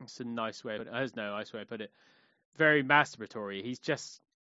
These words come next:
he loves himself. He loves the sound of his own voice, and he thinks he's the best thing since sliced bread,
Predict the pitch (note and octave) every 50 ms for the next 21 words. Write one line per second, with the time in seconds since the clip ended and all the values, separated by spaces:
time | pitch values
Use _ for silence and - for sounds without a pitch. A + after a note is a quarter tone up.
0 | _ _ - - D#3+ D#3 D#3+ E3 F3 F3 D#3+ C#3+ F3+ E3+ C#3+ - C#3+ C3 A#2 -
1 | C#3 C#3+ - - E3 E3 D3+ C#3 C3 B2 A#2+ A#2+ A2+ A2 G#2+ A2 A2+ A2 - -
2 | B2 A2+ - D3 C#3 C3+ - - C3 B2 B2+ B2 B2+ B2 - - C3 A#2+ A2+ -
3 | B2 A2 - - B2+ A2+ A2+ - - - A#2+ A2+ G#2+ F2+ -